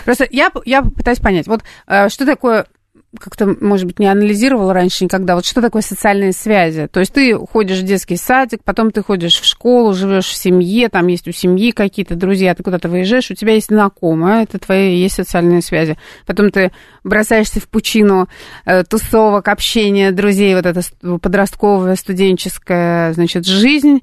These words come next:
м, ты там обрастаешь связями, ты параллельно, может быть, где-то начинаешь работать, какие-то там, в общем, опять пол-, у тебя получаются связи.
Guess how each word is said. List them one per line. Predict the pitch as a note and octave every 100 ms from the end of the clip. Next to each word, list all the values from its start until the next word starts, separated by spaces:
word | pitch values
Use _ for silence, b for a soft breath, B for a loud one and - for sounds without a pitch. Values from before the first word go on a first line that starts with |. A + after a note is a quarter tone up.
| B B B
м, | F#3+ F3+
ты | E3+ -
там | - F3+ E3+
обрастаешь | E3+ F#3+ G#3 - A#3 A#3
связями, | B3 B3+ C4 B3 B3
ты | A3 A#3 G#3
параллельно, | G#3 G3 F#3+ E3+ E3+ D#3+ E3 F3
может | D#3+ D#3
быть, | D#3+ E3
где-то | E3+ E3 E3
начинаешь | - F3 D3+ E3+
работать, | G3 B3+ E4 D#4+ B3+
какие-то | - G3+ G3+ F3+ E3+
там, | F3+
в | E3+
общем, | - F3+
опять | F#3+ F#3 -
пол-, | F3 F3
у | F3
тебя | F3+
получаются | E3 F3 G3 F3+ F#3+
связи. | - D4+ D4